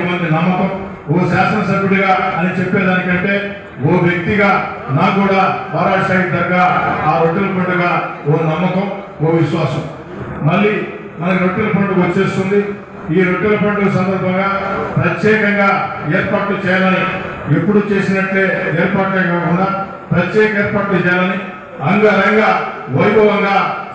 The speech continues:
సర్వంగా, సుందరంగా ఈ రొట్టెల పండుగని నిర్వహించాలని, వచ్చే లక్షలాది భక్తులకి ఏ చిన్న ఇబ్బంది లేకుండా చేయాలని చెప్పని, చెప్పని కోరుకుంటూ, ఈ సందర్భంగా అధికార యంత్రాంగానికి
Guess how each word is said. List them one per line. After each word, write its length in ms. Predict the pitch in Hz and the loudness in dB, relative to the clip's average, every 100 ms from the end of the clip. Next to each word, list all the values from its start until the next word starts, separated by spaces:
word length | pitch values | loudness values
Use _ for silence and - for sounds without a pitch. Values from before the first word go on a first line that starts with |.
| - | -2
సర్వంగా, 560 | 170 190 208 220 214 - - - - 190 | 2 2 2 4 4 2 -2 -6 -6 -2
సుందరంగా 560 | 214 220 214 202 196 185 175 - 175 | 2 4 4 2 0 0 -2 -4 -2
ఈ 40 | 185 | 0
రొట్టెల 280 | 175 214 202 190 | 0 -2 -2 0
పండుగని 440 | 190 185 185 175 143 - | 0 0 0 0 -2 -4
నిర్వహించాలని, 680 | 156 190 190 185 190 196 202 - - - - 127 | -2 0 0 0 0 0 -4 -6 -10 -10 -4 0
వచ్చే 300 | 196 202 226 214 151 - - - 139 | 0 2 2 2 0 -4 -10 -6 -2
లక్షలాది 520 | - - 220 226 185 208 | -2 0 2 2 2 2
భక్తులకి 500 | 208 220 214 220 196 - - - 143 180 | 2 2 2 2 2 0 -2 -4 0 2
ఏ 60 | 226 220 | 2 2
చిన్న 180 | 208 220 196 | 0 0 0
ఇబ్బంది 300 | 185 214 208 202 | 2 2 2 2
లేకుండా 380 | 202 190 196 196 - - - | 2 0 2 2 0 -4 -4
చేయాలని 380 | 180 202 202 190 | -2 0 0 0
చెప్పని, 440 | 185 190 196 196 185 | 0 0 -2 -2 -2
చెప్పని 320 | - 196 190 147 - - | -2 -2 -2 -2 -4 -2
కోరుకుంటూ, 480 | 175 190 202 208 220 214 - - - 165 | 0 0 0 4 4 2 -4 -12 -2 0
ఈ 80 | 185 185 | 0 0
సందర్భంగా 560 | 190 214 208 214 214 220 - - - 151 | 0 0 0 2 2 0 -2 -6 -6 -2
అధికార 300 | 214 208 208 208 | 0 2 2 2
యంత్రాంగానికి 640 | 196 202 202 196 196 196 | 0 0 0 0 2 2